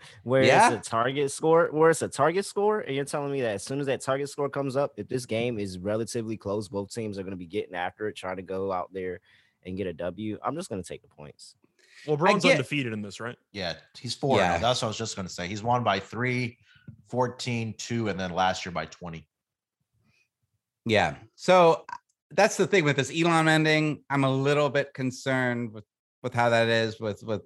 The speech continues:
Speaker 2: what Terrell's saying. Um, I might want to li-, try to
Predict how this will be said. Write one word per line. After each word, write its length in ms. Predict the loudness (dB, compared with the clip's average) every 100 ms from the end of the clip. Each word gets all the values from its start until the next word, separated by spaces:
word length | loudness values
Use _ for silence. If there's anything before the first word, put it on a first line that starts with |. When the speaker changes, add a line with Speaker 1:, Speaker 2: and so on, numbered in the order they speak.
| 0
Speaker 2:
what 220 | 0 2
Terrell's 320 | 4 4 6
saying. 440 | 4 6 6 2 -6 -20 -20 _ 0
Um, 580 | 4 6 4 2 -6 -10 _ _ _
I 60 | 2
might 280 | 4 2
want 240 | 0 -2 -4 _
to 280 | -8 -4 -4
li-, 280 | 2 4 4 2
try 120 | 2
to 120 | 2